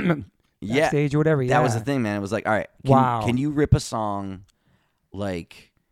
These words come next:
Speaker 1: like, a song that we did in two thousand and one and never released? We, we demoed it, but no one can find the fucking demo of. And, like, the only re-, a survivable recording that anyone can find is, like,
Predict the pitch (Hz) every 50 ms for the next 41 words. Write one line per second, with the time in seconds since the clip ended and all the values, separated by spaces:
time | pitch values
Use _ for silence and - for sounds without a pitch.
0 | _ _ _ _ - 104 104 87 90 - - 135 131 135 127 - - _ _ -
1 | 87 85 87 113 117 120 120 90 73 87 - 113 113 107 104 98 95 95 92 -
2 | - - - 98 95 101 95 101 95 85 85 87 87 90 92 90 95 101 104 110
3 | 113 110 104 101 104 101 98 101 98 _ _ _ _ _ _ _ _ - 98 101
4 | 101 98 98 90 95 110 110 107 120 113 101 107 98 101 101 95 90 - - 101
5 | 101 82 - - - - - 101 90 80 - 117 107 110 113 113 110 110 98 -
6 | 101 90 - - _ _ - 107 110 107 113 - 101 - - 98 95 95 95 -
7 | 95 90 87 87 85 92 92 90 87 87 90 85 80 - - _ _ _ _ -
8 | - - 101 101 101 98 92 - - - - 120 127 123 113 110 - - - 69
9 | - - 117 104 - - - 117 107 90 107 101 104 107 104 107 104 104 92 98
10 | 92 - - 98 104 104 98 92 - 95 98 95 92 92 92 - - - 82 -
11 | - 104 101 104 104 95 92 90 85 - 85 - _